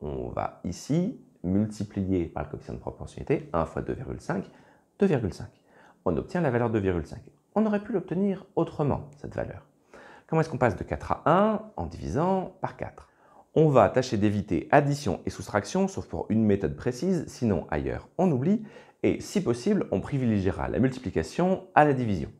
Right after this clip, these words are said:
Du coup, imaginons que l'on passe de quatre à un en divisant par quatre ou en multipliant par un quart ou en multipliant par zéro vingt-cinq, qui est exactement la même chose, ces trois choses-là,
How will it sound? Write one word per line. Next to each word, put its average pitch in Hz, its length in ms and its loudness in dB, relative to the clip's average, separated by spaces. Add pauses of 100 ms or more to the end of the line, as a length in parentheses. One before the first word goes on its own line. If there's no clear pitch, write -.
(300)
Du 160 200 4
coup, 165 340 4
imaginons 98 560 4
que 78 140 -4
l'on 73 100 -2
passe 71 360 -6
de - 40 -6
quatre - 640 4
à 90 200 -2
un 90 200 2
en 76 100 -4
divisant 76 400 -6
par 82 220 -10
quatre 196 340 0
ou 101 160 0
en 82 60 -2
multipliant 71 460 -6
par 67 200 -4
un 104 80 -2
quart 180 400 2 (300)
ou 98 120 2
en 73 100 0
multipliant 80 640 -4
par - 160 -8
zéro 67 180 -6
vingt-cinq, 170 460 -2
qui - 80 -10
est - 120 2
exactement 82 560 2
la 71 100 0
même 69 140 -2
chose, - 160 -10
ces - 80 -18
trois - 180 -16
choses-là, 104 460 2